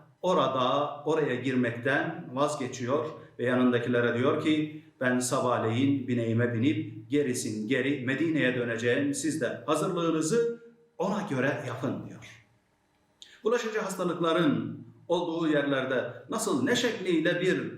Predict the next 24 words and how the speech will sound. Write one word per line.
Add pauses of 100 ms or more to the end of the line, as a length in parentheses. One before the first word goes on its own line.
(160)
tavır,
davranış
içerisinde
olacağımızı (220)
Allah
Resulü
aleyhissalatu
vesselam
bize (120)
bu
şekliyle
haber
veriyor
kıymetli
kardeşlerim. (2000)
Ve
bugün
de (600)
dünyamız
bir
bulaşıcı (320)
hastalıkla
mücadele
ediyor.